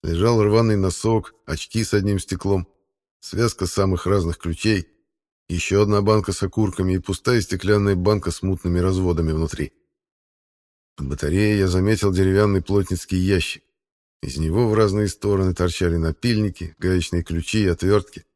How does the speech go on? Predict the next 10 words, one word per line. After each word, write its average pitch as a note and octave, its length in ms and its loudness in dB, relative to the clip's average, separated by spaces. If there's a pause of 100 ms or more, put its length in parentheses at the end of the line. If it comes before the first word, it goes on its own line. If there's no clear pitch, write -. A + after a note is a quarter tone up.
(800)
Странно, G2 540 -2
что - 180 -4
хозяин G#2 420 2
до G#2+ 100 2
сих - 160 -6
пор G2+ 160 2
не G#2+ 100 2
пропил F#2 440 2
это D#2+ 140 -8
богатство. F2+ 520 0